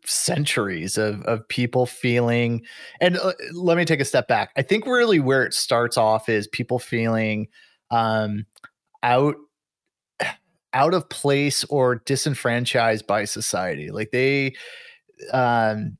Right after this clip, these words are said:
they feel there's something that happened at some point where they felt like they weren't part of the group.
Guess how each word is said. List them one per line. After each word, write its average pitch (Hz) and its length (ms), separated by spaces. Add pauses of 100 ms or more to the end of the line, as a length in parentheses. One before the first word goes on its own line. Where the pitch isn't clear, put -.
they 135 420
feel 143 600
there's 139 280
something 185 400
that 180 140
happened 104 720
at 120 140
some 123 340
point 113 380
where 113 220
they 117 260
felt - 340
like 107 160
they 113 160
weren't 110 240
part 95 240
of 87 80
the 85 80
group. - 400